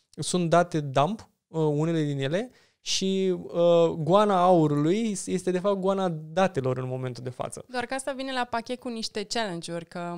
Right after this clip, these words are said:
Speaker 2: uite, asta
Speaker 1: Exact.
Speaker 2: e o problemă la companiile mari, că ei au storat datele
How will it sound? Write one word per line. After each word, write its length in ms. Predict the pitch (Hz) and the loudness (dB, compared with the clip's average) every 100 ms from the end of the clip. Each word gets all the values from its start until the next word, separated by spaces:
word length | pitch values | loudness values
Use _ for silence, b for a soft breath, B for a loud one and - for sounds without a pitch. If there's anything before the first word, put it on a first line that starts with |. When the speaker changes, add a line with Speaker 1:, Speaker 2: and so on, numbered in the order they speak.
| 170 | -10
Speaker 2:
uite, 160 | 208 170 | -8 -6
asta 220 | 196 - | -4 -4
Speaker 1:
Exact. 180 | 208 196 | -4 -4
Speaker 2:
e 40 | |
o 60 | 185 | -4
problemă 520 | - 190 175 208 196 | -6 -6 -4 -4 -4
la 100 | 180 | -6
companiile 500 | 180 185 180 185 180 | -6 -8 -8 -6 -8
mari, 340 | 180 180 165 - | -8 -8 -8 -10
că 100 | 185 | -10
ei 180 | 185 208 | -8 -6
au 80 | |
storat 360 | 208 - 214 208 | -6 -4 -4 -4
datele 600 | 185 180 190 185 226 285 | -4 -4 -6 -8 -8 -12